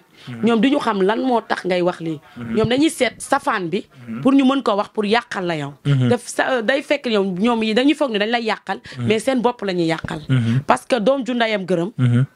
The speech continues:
Speaker 2: boo koy xool ne ko jàkk ci kaw.
Speaker 1: Kon yow da nga jàpp ni produit yooyu noonu di yàq, euh, yaram, Ndeya moo koy jaay ñee?
Speaker 2: Non, non, Ndeya jaayu leen ko.
Speaker 1: Mhm.
Speaker 2: Jaayu leen ko de.
Speaker 1: Mhm.
Speaker 2: Lii may wax,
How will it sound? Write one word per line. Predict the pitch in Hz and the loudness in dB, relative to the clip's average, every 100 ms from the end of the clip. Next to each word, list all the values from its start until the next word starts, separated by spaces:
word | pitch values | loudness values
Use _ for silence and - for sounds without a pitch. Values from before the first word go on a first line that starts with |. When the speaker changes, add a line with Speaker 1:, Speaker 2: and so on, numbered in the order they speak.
| - | -2
Speaker 2:
boo | 196 240 | 2 2
koy | 147 | 0
xool | - 208 | 0 0
ne | 190 | 0
ko | 208 | -2
jàkk | 185 220 - 190 | 0 -2 -2 -8
ci | |
kaw. | 180 151 139 - - | -4 -4 -4 -4 4
Speaker 1:
Kon | 131 | 4
yow | 131 | 4
da | 131 | 0
nga | 135 | 0
jàpp | 131 127 | 0 -2
ni | 123 | -4
produit | 117 127 123 120 | 2 2 4 2
yooyu | 117 | 2
noonu | 113 110 135 196 - | 0 0 0 0 -2
di | 113 | 2
yàq, | 123 120 - | 2 2 0
euh, | 113 110 107 107 | 0 0 0 0
yaram, | 117 113 165 170 | 0 0 -2 0
Ndeya | 117 110 123 | 2 2 2
moo | 120 | 0
koy | 131 139 | 0 0
jaay | 147 | -2
ñee? | 131 127 - | -2 -10 -8
Speaker 2:
Non, | 240 320 | -4 0
non, | 320 233 302 _ - | 0 0 -4 _ -6
Ndeya | 185 262 277 220 - _ - | 0 0 0 -4 -8 _ -6
jaayu | 160 247 277 | 0 0 0
leen | 247 185 | -4 -4
ko. | - - - | -8 -12 -2
Speaker 1:
Mhm. | 120 110 110 _ _ - _ _ - - - - - _ _ _ _ _ _ _ _ _ - | 2 2 0 _ _ -20 _ _ -20 -20 -20 -20 -20 _ _ _ _ _ _ _ _ _ -6
Speaker 2:
Jaayu | 208 233 277 | 0 0 0
leen | 294 311 | -2 0
ko | 320 | -2
de. | 220 _ | -2 _
Speaker 1:
Mhm. | 127 120 113 127 _ _ _ _ _ _ _ - - - | -2 0 0 -2 _ _ _ _ _ _ _ -20 -20 -4
Speaker 2:
Lii | 220 320 | 2 2
may | 339 330 | 2 0
wax, | 247 220 | 0 -2